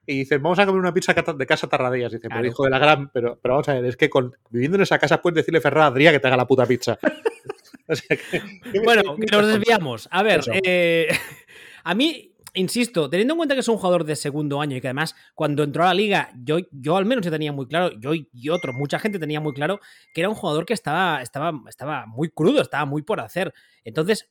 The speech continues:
Speaker 2: con todos esos condicionantes, no me parece que esté jugando tan, tan mal. O sea, a ver, sí, sí que, sí que podría jugar mucho mejor de lo que está jugando, es verdad, pero...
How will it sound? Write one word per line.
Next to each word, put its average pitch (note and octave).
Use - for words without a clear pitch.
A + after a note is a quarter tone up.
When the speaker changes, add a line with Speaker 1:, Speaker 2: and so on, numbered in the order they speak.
Speaker 2:
con A#2
todos F3+
esos G3
condicionantes, F#3+
no C3+
me F3+
parece E3+
que -
esté D3
jugando E3+
tan, D#3
tan D#3
mal. C3
O -
sea, A#2
a C3+
ver, D#3
sí, E3+
sí G3
que, E3+
sí A3+
que C#4
podría G#3
jugar D#3
mucho D3+
mejor E3
de G#3+
lo F3
que D3
está D#3
jugando, C#3
es C#3
verdad, C#3+
pero... D3